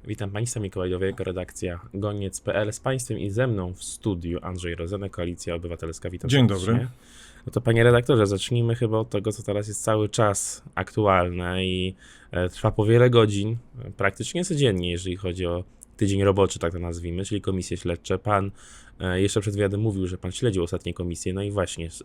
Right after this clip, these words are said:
Speaker 1: jakie są wnioski z tego pana śledzenia tych komisji?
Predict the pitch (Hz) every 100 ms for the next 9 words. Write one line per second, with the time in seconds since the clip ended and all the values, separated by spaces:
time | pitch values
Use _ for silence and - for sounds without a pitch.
0 | - 117 127 117 113 104 131 131 120 -
1 | 87 87 87 85 90 87 85 - - -
2 | - 110 104 95 82 85 - 78 73 -
3 | -